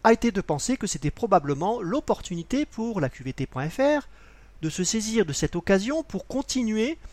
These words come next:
à explorer tout un pan de notre vision panoramique de la Q V T à travers notre dossier La Q V T pour toutes et pour tous. En effet, en contrepoint du burn-out et des R P S, se présente le concept de Q V T. Puisque le burn-out des enfants est mis en exergue,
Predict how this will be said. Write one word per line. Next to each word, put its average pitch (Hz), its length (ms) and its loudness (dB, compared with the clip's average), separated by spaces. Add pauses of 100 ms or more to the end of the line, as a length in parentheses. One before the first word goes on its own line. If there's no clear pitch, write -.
(260)
à 175 120 6
explorer 202 360 4
tout - 200 -2
un 277 100 6
pan 247 240 4
de 180 80 0
notre 170 240 -2
vision 190 300 -4
panoramique 175 640 2
de 147 80 -2
la 139 100 4
Q - 140 -10
V 147 120 2
T 277 260 0 (360)
à 202 120 4
travers 156 460 0
notre 185 180 -4
dossier 135 360 -4
La 175 80 2
Q - 180 -8
V 123 120 -6
T 202 160 -6
pour - 200 -14
toutes - 200 -12
et 135 60 -2
pour - 200 -16
tous. - 340 -20 (920)
En 143 160 -2
effet, 302 460 4 (680)
en 160 120 2
contrepoint 185 760 2
du 135 120 -6
burn-out 165 520 4
et 143 40 -4
des 131 160 0
R 139 100 -4
P 214 100 4
S, 294 380 8 (320)
se - 180 0
présente 214 500 6
le 180 80 0
concept 233 380 0
de 208 80 -4
Q 202 160 -8
V 180 100 -2
T. 135 180 -10 (800)
Puisque - 340 2
le 233 160 4
burn-out 202 680 8
des 151 180 2
enfants 160 380 2
est 135 120 -4
mis 131 200 -6
en 123 80 -4
exergue, 165 480 6